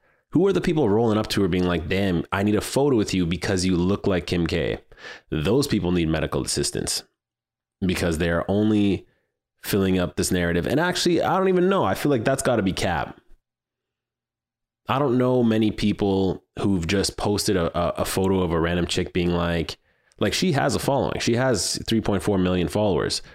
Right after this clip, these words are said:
So I could see somebody rolling up to her and being like, "Hey, s-, whatever your name is, can I get a photo with you?" But for some random person to roll up on her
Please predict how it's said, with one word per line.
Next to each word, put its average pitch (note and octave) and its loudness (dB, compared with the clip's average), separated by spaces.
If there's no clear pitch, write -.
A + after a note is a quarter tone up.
So G#2 0
I A#2 0
could - 0
see C3+ 0
somebody G#2+ 2
rolling F#2 0
up F2+ -2
to F#2 -4
her F2+ 0
and E2+ 0
being E2+ 0
like, E2 -2
"Hey, G#2 0
s-, - -4
whatever D2+ 0
your D#2 -2
name D#2+ 0
is, G2 0
can - -4
I F2+ 0
get F2 0
a F2+ -2
photo F#2+ 0
with D#2 -2
you?" - -2
But F#2 -2
for G#2 0
some G#2+ 2
random A#2+ 2
person G#2 0
to F2 -2
roll F#2 2
up A2 -2
on E2+ -2
her C#2+ -2